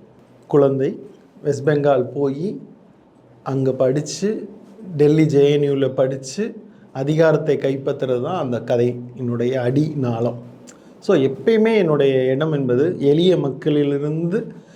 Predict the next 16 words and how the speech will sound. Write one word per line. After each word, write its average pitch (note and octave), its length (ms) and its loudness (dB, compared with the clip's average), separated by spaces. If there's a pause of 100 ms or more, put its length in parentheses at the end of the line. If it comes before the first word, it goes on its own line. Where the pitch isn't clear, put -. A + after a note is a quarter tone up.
(200)
எழுகிற D#3+ 460 4
ஒரு B2 200 2
குரல் D#3 360 4
தான் D3+ 200 0
அந்த A2 220 -4
இடம். A2 260 -6 (340)
So, - 200 -6
அதுதான் G3+ 580 2
இந்த C#3+ 220 0
கதையினுடைய D3+ 500 2
அண்டர்லைன். B2+ 640 -4
நான் C3 140 -8
அதிகாரம் F3+ 460 2
என்பது D3+ 320 0
என்ன C#3 260 0
சொல்றேன்னா, C3+ 360 -6